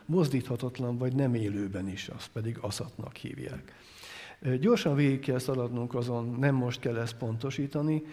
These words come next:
hogy, ö, döntően van néhány nagyon fontos megközelítése a Védantának. Ennek az az oka, amit már mondtam is nektek, hogy minden mester, ö,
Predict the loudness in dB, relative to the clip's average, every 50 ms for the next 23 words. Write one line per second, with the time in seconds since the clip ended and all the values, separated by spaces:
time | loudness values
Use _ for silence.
0 | -14 -16 -8 -2 2 2 4 4 4 4 4 4 6 4 4 4 4 2 2 2
1 | 2 2 2 2 2 2 2 2 2 2 2 2 2 2 2 2 2 2 0 -2
2 | -2 -2 -2 -2 -2 -2 -2 -4 -4 -6 -10 -14 -20 -20 -20 -20 -20 -12 -4 0
3 | 0 0 0 2 0 0 0 2 0 0 0 -2 -2 -2 -2 -2 -2 -2 -2 -2
4 | 0 2 2 2 2 0 -2 -2 -2 -2 -2 0 0 0 0 0 0 2 2 2
5 | 2 2 2 2 2 2 2 2 0 0 0 -2 0 -2 -2 -2 -4 -2 -2 -2
6 | 0 0 0 0 -2 -2 -2 -2 -2 -2 -4 -4 -4 -4 -2 -4 -4 -4 -6 -12
7 | -20 -20 -18 -18 -18 -20 -8 -2 -2 0 2 4 4 4 4 4 2 2 2 2
8 | 0 0 0 0 0 0 0 0 -2 -4 -8 -14 -20 -20 -20 -8 -2 2 4 4
9 | 4 4 4